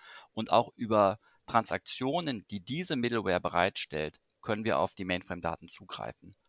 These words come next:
Dort gibt es dann A-P-I-Konzentratoren, so möchte ich's mal nennen, die Transaktionen in diesen bestehenden Transaktionsmonitoren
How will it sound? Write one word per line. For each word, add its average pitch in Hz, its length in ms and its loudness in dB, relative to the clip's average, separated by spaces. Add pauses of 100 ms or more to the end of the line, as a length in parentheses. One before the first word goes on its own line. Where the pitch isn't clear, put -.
Dort 104 180 2
gibt 104 140 -8
es - 80 -14
dann 95 240 -4
A-P-I-Konzentratoren, 113 1500 0
so 107 100 -6
möchte 104 220 -2
ich's - 140 -10
mal 95 100 2
nennen, 101 320 -4 (380)
die 110 100 -2
Transaktionen 117 840 0
in 98 120 -4
diesen 95 240 -8
bestehenden 95 640 -2 (460)
Transaktionsmonitoren 95 2000 -2